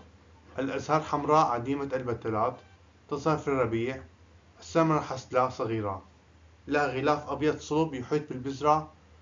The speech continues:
وغلاف أحمر طري خارجي. البذرة خضراء.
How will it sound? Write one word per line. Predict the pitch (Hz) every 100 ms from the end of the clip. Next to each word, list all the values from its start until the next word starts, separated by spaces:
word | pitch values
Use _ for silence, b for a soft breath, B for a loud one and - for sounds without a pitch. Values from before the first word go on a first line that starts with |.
| - -
وغلاف | 120 139 151 147
أحمر | - 160 147
طري | 135 147 139
خارجي. | 131 120 110 92 101 104 - - 123
البذرة | 127 147 160
خضراء. | 151 120 113 104 107